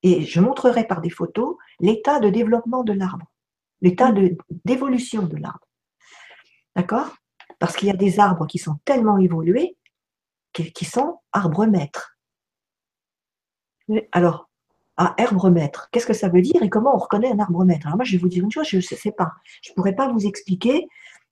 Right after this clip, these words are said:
Speaker 1: comment on reconnaît un arbre maître, parce que chaque fois, alors, voilà comment ça s'est passé la première fois. J'étais, euh, j'étais à Annecy, c'était en deux mille, deux mille sept,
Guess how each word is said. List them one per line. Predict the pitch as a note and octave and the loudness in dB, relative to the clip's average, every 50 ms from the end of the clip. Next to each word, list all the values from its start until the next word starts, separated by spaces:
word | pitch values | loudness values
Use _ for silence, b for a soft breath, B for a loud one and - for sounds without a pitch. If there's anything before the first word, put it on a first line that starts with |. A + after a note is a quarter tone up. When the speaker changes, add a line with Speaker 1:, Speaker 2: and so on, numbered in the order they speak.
| _ | _
Speaker 1:
comment | - F#3+ F#3 A3 C4 C#4 | 2 4 4 6 4 4
on | |
reconnaît | C4 - - F#3+ F3+ G3+ A#3+ | 0 0 2 4 4 4 4
un | A#3 G3 | 2 2
arbre | F#3+ F3 E3 D3+ E3 G#3 | 0 0 -2 -2 -2 0
maître, | B3 D#4+ F#4 F4+ - | 0 0 0 -2 -4
parce | - F#3 - | -6 -4 -2
que | F#3 | -2
chaque | - - C4 - B3 - | 0 0 0 -2 -2 -4
fois, | - - - - C4+ D#4 - - - b b b b | -12 -12 -4 0 0 0 0 -2 -8 b b b b
alors, | F3+ F3 - - - b b - | 0 0 0 0 -4 b b -8
voilà | A3 C#4 D#4 | -6 -4 -4
comment | - C#4+ C4+ C4+ | -2 -2 -2 -2
ça | C4+ - | -2 -2
s'est | - - C4 | -2 -2 -2
passé | - A#3 A3+ - D#4 | -2 -2 -2 -2 -2
la | A#3+ G#3+ | -4 -4
première | - - G#3 F#3+ F3 E3 - | -2 0 2 2 2 2 0
fois. | - - C#3+ - _ _ _ B B B B B B B B B - | -6 -12 -14 -14 _ _ _ B B B B B B B B B -2
J'étais, | E3+ F3 F3+ F3+ A#3+ C4+ D4+ D#4+ D4+ | 0 0 2 6 6 4 6 6 4
euh, | G#3+ G3 E3 D#3+ D#3+ D#3+ D#3+ D#3 - - D#3 - F#3 | 4 4 4 2 0 -2 -4 -6 -8 -8 -10 -10 -10
j'étais | - E3 - D3+ - A#3+ | -8 -8 -6 -4 -2 -2
à | B3+ A#3+ G#3+ | 0 2 4
Annecy, | G3 F#3 F#3 - - E3+ E3+ B3 | 4 4 2 2 -2 -2 -2 -2
c'était | B3+ - D#3+ D3 - D3 | -2 -4 -8 -6 -6 -4
en | C#3 C#3+ | -4 -2
deux | C#3+ D3 F3 F3+ | 0 0 2 4
mille, | F3+ F3 F3 F3 D#3+ D3 C#3+ C#3 C#3 C#3 - - - _ _ _ _ _ _ _ _ _ _ b b b b b b b b b b b b b b b _ _ _ _ _ - | 4 4 2 2 0 -2 -4 -6 -8 -12 -16 -20 -20 _ _ _ _ _ _ _ _ _ _ b b b b b b b b b b b b b b b _ _ _ _ _ -4
deux | E3 D3+ | -2 0
mille | D#3 D3+ C#3+ C#3+ | 0 0 -2 -4
sept, | - - - - - | -4 -4 -4 -4 -4